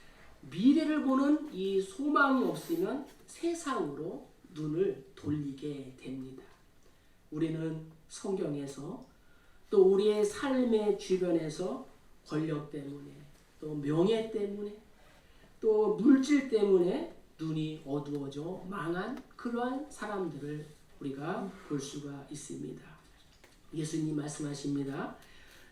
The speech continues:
"너희를 위하여 보물을 땅에 쌓아두지 말라. 거기는 좀과 동록이 해하며 도둑이 구멍을 뚫고 도둑질하느니라. 오직 너희를 위하여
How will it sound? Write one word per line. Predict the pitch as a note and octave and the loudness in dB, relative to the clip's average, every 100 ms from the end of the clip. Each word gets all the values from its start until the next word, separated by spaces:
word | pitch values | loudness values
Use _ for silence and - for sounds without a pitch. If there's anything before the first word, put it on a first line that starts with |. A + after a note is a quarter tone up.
| - | -4
"너희를 | D3 D#3 F3 F3+ F3+ | 2 6 8 10 10
위하여 | F3 E3+ F3 E3+ | 8 8 6 2
보물을 | - D#3 D#3 D3 D#3 D3 | 0 0 2 0 -2 -2
땅에 | G3+ F#3+ F#3 A3 A3+ | 0 2 2 0 -4
쌓아두지 | - A3 G#3 F#3+ E3 D3+ D#3 | -6 -2 0 0 -4 -6 -4
말라. | C#3 C3 C3 C3+ D#3+ F#3 - - - - - | -4 -4 -8 -8 -10 -12 -18 -20 -20 -20 -8
거기는 | - E3 E3 E3 E3 | 0 4 4 4 0
좀과 | - - D3+ D3+ D3+ D3+ D3 | -2 0 2 2 2 0 -2
동록이 | - C#3+ C#3 D#3 F3+ F#3 | -2 -2 0 0 0 0
해하며 | G#3 G#3+ F#3+ G3+ D4 - - - - - | 0 0 2 2 0 -8 -20 -20 -20 -4
도둑이 | E3+ D#3 D#3 D#3 D3 | -2 0 -2 -4 -6
구멍을 | - C#3 C3+ C3+ - | -4 -4 -4 -4 -4
뚫고 | B3 C4 - C#4+ E4+ - - - - | 0 0 0 -2 -2 -6 -20 -20 -14
도둑질하느니라. | D3 C#3+ C3 F#3 G#3 - E3+ D#3+ D#3 - - - - - | -10 -8 -2 0 0 -4 -6 -8 -10 -16 -20 -20 -20 2
오직 | F3 F#3 A#3+ B3 | 10 10 10 2
너희를 | - D3+ G3 C4 C4 | 2 2 2 6 6
위하여 | A#3 A3 F#3 G#3 D4 - | 6 6 8 8 6 0